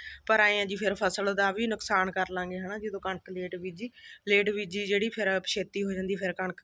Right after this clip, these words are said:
ਘੱਟ ਹੁੰਦੀ, ਝਾੜ ਘੱਟ ਦਿੰਦੀ ਹੈ। ਤੇ ਬਸ ਆਪਾਂ ਜਾਂਦੇ ਹਾਂ ਜੀ ਧਾਰਾਂ ਕੱਢਣ। ਹਜੇ ਕੱਪੜੇ ਕੁੱਪੜੇ ਆਪਣੇ ਬਾਹਰ ਹੀ ਪਏ ਆ, ਬਸ ਨਹਾਈ ਜਾਵਾਂਗੇ ਜੀ, ਇੱਥੋਂ ਹੀ ਚੱਕ ਚੱਕ ਕੇ ਲਈ ਜਾਵਾਂਗੇ, ਪਾਈ ਜਾਵਾਂਗੇ। ਤੇ ਫਿਰ ਜਿਹੜੇ ਮਾੜੇ ਇੱਕ ਦੋ ਰਹਿ ਜਾਣਗੇ ਫਿਰ ਉਹਦੀ ਮੈਂ ਸ਼ਾਮ ਨੂੰ ਲਾ ਦੂੰਗੀ ਤੈਅ।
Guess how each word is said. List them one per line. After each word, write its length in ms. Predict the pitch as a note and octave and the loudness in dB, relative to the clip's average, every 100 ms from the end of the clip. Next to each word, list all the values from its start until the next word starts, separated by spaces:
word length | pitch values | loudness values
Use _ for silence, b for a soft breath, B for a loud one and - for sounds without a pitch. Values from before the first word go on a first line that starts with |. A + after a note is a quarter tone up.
| G#3+ | 0
ਘੱਟ 160 | A3 G3 | 0 -2
ਹੁੰਦੀ, 240 | F#3 F3+ | -4 -4
ਝਾੜ 280 | F3+ A3 G3 - | 0 0 0 0
ਘੱਟ 160 | G#3 G3 | -2 -2
ਦਿੰਦੀ 340 | E3+ F3 E3+ | -10 -8 -6
ਹੈ। 60 | A3+ B B B B - | -6 B B B B 0
ਤੇ 120 | A#3 | 4
ਬਸ 260 | A3+ A3 | 4 4
ਆਪਾਂ 380 | A3 G3+ G#3+ G#3+ | 2 2 4 4
ਜਾਂਦੇ 340 | G#3 G3+ G3 G3 | 4 2 2 -2
ਹਾਂ 60 | |
ਜੀ 120 | F#3+ | -4
ਧਾਰਾਂ 380 | G3+ G#3+ G#3 F3+ | 0 2 2 0
ਕੱਢਣ। 280 | F3+ F#3+ G#3 | -6 -6 -6
ਹਜੇ 320 | A3+ - G#3 | -6 -6 -4
ਕੱਪੜੇ 320 | A3 A3+ A#3+ | -2 -2 0
ਕੁੱਪੜੇ 260 | A#3 B3 B3 | 0 0 4
ਆਪਣੇ 300 | A#3 A#3+ A3 | 4 2 -2
ਬਾਹਰ 280 | G3 F#3 A3 | 0 2 2
ਹੀ 80 | B3+ | 0
ਪਏ 200 | A3+ G#3+ | 2 2
ਆ, 100 | G#3 B B B - | 0 B B B 0
ਬਸ 120 | B3+ A#3 | 0 4
ਨਹਾਈ 280 | B3 B3+ | 4 4
ਜਾਵਾਂਗੇ 360 | G#3+ G#3 A#3 A#3+ | 4 2 2 2
ਜੀ, 80 | A3 | 0
ਇੱਥੋਂ 220 | A3 A#3+ | -2 -4
ਹੀ 40 | |
ਚੱਕ 180 | A#3 G3+ | -2 -2
ਚੱਕ 200 | G3 F#3+ | -2 -6
ਕੇ 100 | G3 | -4
ਲਈ 200 | G3 F3+ | -4 -4
ਜਾਵਾਂਗੇ, 320 | F3 F3+ G3+ | -4 -6 -6
ਪਾਈ 260 | G#3 F#3 F#3 | -6 -6 -4
ਜਾਵਾਂਗੇ। 380 | F3+ F#3 G#3 G#3 | -6 -6 -6 -8
ਤੇ 100 | G3 | -10
ਫਿਰ 160 | G3 | -10
ਜਿਹੜੇ 220 | E3+ G3 G#3+ | -8 -6 -4
ਮਾੜੇ 280 | F#3+ F3+ - | -4 -6 -10
ਇੱਕ 180 | - G3+ | -8 -2
ਦੋ 160 | G3 | 0
ਰਹਿ 200 | F3 E3+ | 2 0
ਜਾਣਗੇ 320 | G3+ G#3 G3+ | 0 -2 -4
ਫਿਰ 200 | G3 F#3+ | -6 -6
ਉਹਦੀ 200 | F3+ F#3 | -6 -6
ਮੈਂ 80 | G#3 | -6
ਸ਼ਾਮ 300 | G3 F#3 F3+ | -4 -4 -4
ਨੂੰ 120 | G3 | -4
ਲਾ 160 | F#3+ F3 | -2 -2
ਦੂੰਗੀ 200 | F3 F#3 | -2 -6
ਤੈਅ। 240 | - F#3 | -4 -4